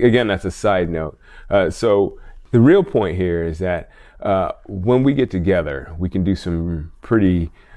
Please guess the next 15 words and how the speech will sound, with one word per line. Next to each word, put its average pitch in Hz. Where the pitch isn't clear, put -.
amazing 98
things. 69
You 107
know, 92
just 120
as -
long 113
as, 98
obviously, 101
uh, 92
I -
think 101
there 104
is 110
a, 95